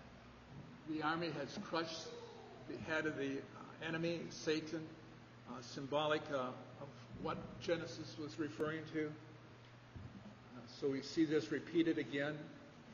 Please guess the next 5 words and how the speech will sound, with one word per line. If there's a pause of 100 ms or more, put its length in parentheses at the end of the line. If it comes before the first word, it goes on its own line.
(1800)
Okay,
chapter
eight,
verse
one.